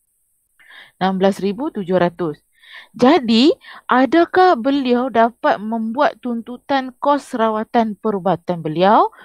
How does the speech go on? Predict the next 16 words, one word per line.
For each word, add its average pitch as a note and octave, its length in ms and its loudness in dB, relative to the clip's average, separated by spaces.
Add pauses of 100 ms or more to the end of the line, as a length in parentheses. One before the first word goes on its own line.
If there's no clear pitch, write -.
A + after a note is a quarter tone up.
(280)
oleh C4+ 240 0
syarikat D4 480 -2
insurans? D4 480 -2 (560)
Ha, G3 160 -4
jadi D#4+ 240 2
apa, F4 400 0
macam D#4 240 -6
mana F#4 240 -4
kita C#4 240 -8
nak A#3 240 -6
tahu G3+ 240 0 (320)
sama B3+ 400 0
ada D4 240 2
dia C#4 320 -2
boleh D4 560 2
tak? - 160 0